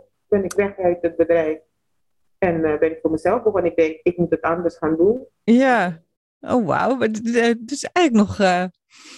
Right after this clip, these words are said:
Speaker 2: nou, nog niet zo lang, maar wel met een, eh, hele bak
Speaker 1: Ja.
Speaker 2: aan ervaringen.
Speaker 1: Ja, ja, maar ik ben dus
Speaker 2: De
Speaker 1: al lang mee bezig, maar dan
Speaker 2: Ja.
Speaker 1: niet voor mezelf. Nu
Speaker 2: Nee.
Speaker 1: ga ik voor mezelf. Kijk,
Speaker 2: Hm.
Speaker 1: als je, als je in een organisatie werkt,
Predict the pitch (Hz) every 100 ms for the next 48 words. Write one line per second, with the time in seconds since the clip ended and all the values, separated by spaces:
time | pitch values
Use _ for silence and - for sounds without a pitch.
0 | - - _ _ - 311 185 196 285 -
1 | - 269 427 427 370 277 294 294 269 -
2 | 240 240 226 233 220 285 269 208 185 403
3 | - - 254 - 277 233 269 269 254 220
4 | 208 208 220 262 285 240 214 381 415 247
5 | 302 285 269 254 240 - 214 294 349 320
6 | 240 240 339 339 349 349 320 - 359 156
7 | 117 - 180 302 311 - - - 302 294
8 | 226 208 - - 208 208 254 220 226 226
9 | 220 - 214 214 208 208 208 202 202 202
10 | 262 311 349 330 262 254 277 269